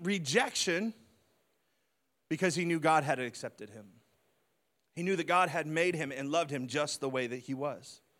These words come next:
The third fear that we have is the fear of being exposed. Man, we hate this one. We really push hard against this one. I'm talking about exposing your area of weaknesses. Every single one of us has a weakness in our life.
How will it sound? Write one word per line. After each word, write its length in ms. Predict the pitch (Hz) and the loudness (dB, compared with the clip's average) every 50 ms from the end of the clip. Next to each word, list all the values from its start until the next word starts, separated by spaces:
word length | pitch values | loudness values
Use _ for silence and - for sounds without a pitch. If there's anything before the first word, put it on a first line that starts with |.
| _ _ _ _ _ _ _ _ _ _ - | _ _ _ _ _ _ _ _ _ _ -8
The 80 | 160 | 0
third 260 | 151 - 208 208 196 202 | 6 8 10 10 10 8
fear 240 | 214 220 233 226 | 6 6 6 8
that 120 | 202 185 156 | 6 4 4
we 160 | 175 185 180 | 2 2 2
have 480 | 147 190 208 226 214 185 160 143 135 - - - - - _ | 6 6 8 8 8 8 6 4 -2 -10 -16 -20 -20 -10 _
is 160 | - 165 156 | -2 0 0
the 80 | 143 156 | 0 0
fear 300 | - - 185 185 190 190 | 0 4 6 6 6 6
of 360 | 160 156 156 160 160 147 127 | 8 6 6 6 6 2 0
being 380 | 147 151 151 151 151 147 151 - | -2 0 0 0 0 -2 -4 -4
exposed. 920 | - - - - - - - - 156 151 147 139 120 110 110 101 - - - - - - | -6 -6 -4 -4 -4 -4 0 4 6 6 6 6 4 2 -2 -4 -8 -10 -14 -16 -8 -4
Man, 120 | 196 226 190 | -4 -2 -2
we 100 | 151 135 | -2 -4
hate 320 | 156 160 175 202 180 - | -4 -2 -4 -4 -4 -4
this 220 | 202 190 - - | -4 -4 -2 -2
one. 200 | - 190 190 180 - _ _ _ _ _ _ _ _ _ _ _ _ _ - | -2 -2 -2 -4 -8 _ _ _ _ _ _ _ _ _ _ _ _ _ -4
We 100 | 143 180 | 0 2
really 160 | 233 240 180 | 4 4 4
push 240 | - - 190 170 - | 4 2 0 0 0
hard 300 | - - 170 175 185 185 | 4 6 6 8 6 6
against 300 | 175 165 180 180 175 - | 4 2 2 0 0 -2
this 200 | 185 180 170 - | -2 -2 -2 0
one. 240 | 190 180 180 175 - - - - - - _ _ _ - | 0 -2 -2 -2 -6 -10 -18 -20 -20 -20 _ _ _ 0
I'm 180 | - 180 226 233 | 2 4 4 4
talking 260 | - 233 233 214 214 | 4 4 4 4 4
about 240 | 202 190 180 151 160 | 4 4 4 4 2
exposing 520 | 151 - - - 208 214 214 175 196 190 | -2 -4 -2 2 4 4 4 4 4 4
your 180 | 180 175 175 180 | 4 4 4 4
area 380 | 165 170 175 175 175 170 170 147 | 4 4 6 6 6 4 4 2
of 160 | 147 143 131 | 2 0 -2
weaknesses. 500 | 139 151 139 127 131 120 110 - 120 110 | -2 -4 -4 -4 -6 -8 -6 -6 -2 2
Every 160 | 156 196 214 | 2 4 4
single 240 | - 220 208 196 190 | 4 2 2 2 4
one 120 | 185 180 | 4 4
of 100 | 180 170 | 4 4
us 80 | 170 165 | 2 0
has 160 | - 175 160 151 | 0 0 0 2
a 40 | 156 | 2
weakness 400 | 151 156 156 - 143 143 135 - | 0 0 -2 -2 -6 -8 -6 -6
in 160 | - 143 139 | -6 -4 -2
our 100 | 135 135 | 0 0
life. 360 | 131 131 127 120 117 - - | 0 0 0 -2 -4 -10 -20